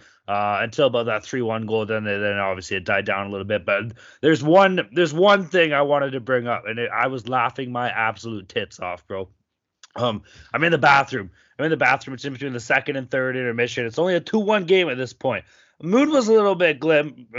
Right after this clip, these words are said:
grim, you know. You had a bunch of sad pussies, you had a bunch of drunk people, and then you had a bunch of, like, old men and shit. It was absolutely incredible.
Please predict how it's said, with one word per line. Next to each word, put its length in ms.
grim, 300
you 60
know. 140
You 140
had 220
a 60
bunch 240
of 40
sad 320
pussies, 460
you 80
had 180
a 40
bunch 180
of 80
drunk 300
people, 480
and 80
then 140
you 100
had 300
a 20
bunch 300
of, 80
like, 140
old 240
men 180
and 160
shit. 180
It 60
was 160
absolutely 380
incredible. 500